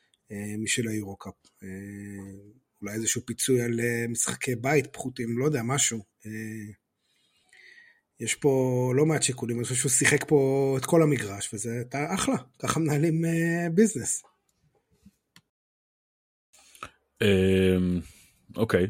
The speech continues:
Speaker 2: מעניין. אני, אני, אני לא יודע. אני... השמועות שאני שמעתי, כן, זה באמת רק שמועות, שיכול להיות שאין להן שום בסיס ושום דבר, אבל אני אגיד אותן בכל זאת, כי שמעתי אותן,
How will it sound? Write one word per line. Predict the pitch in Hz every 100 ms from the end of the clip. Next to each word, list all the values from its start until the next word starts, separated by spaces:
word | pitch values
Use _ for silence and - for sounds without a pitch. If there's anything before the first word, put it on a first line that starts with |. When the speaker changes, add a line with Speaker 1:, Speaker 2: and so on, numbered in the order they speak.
| - _
Speaker 2:
מעניין. | - 95 92 101 131 - - - _ -
אני, | - 101 101 101 101 104 104 104 - - - - -
אני, | 123 139 131
אני | 123
לא | 120
יודע. | 113 90 80 -
אני... | 101 101 101 101 98 95 92 90 - - - 85 - - - - _ _ _ -
השמועות | 120 120 123 151
שאני | 120
שמעתי, | 120 107 110 92
כן, | 95 92
זה | 87
באמת | 87 95 98
רק | 95
שמועות, | - - 87 107 117
שיכול | 98 85 101
להיות | 92
שאין | 90 90
להן | 104 98 92 - - _ _ _ _
שום | - - 107
בסיס | 101 - 104 -
ושום | 85 95
דבר, | 90 120 165
אבל | 104 95
אני | 95 90
אגיד | 98
אותן | 98 92
בכל | 87 92
זאת, | 87 -
כי | -
שמעתי | 87 92 113
אותן, | 117 131